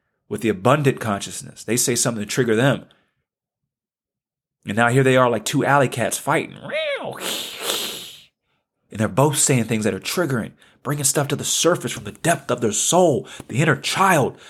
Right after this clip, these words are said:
They're saying stuff that's triggering you. And now here you are going back and forth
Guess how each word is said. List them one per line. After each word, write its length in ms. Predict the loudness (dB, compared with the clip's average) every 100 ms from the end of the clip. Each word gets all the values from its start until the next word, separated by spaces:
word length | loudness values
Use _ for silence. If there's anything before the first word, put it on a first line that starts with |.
| -6
They're 100 | 0
saying 280 | 2 2 0
stuff 280 | 2 2 2
that's 140 | -6
triggering 640 | -4 2 4 4 2 0
you. 180 | -2 -6 _ _ _ _ _ _
And 80 | 0
now 120 | 2
here 120 | 4
you 140 | 4 4
are 100 | 4
going 300 | 4 2 2
back 220 | 0 0
and 100 | -8
forth 280 | -2 -2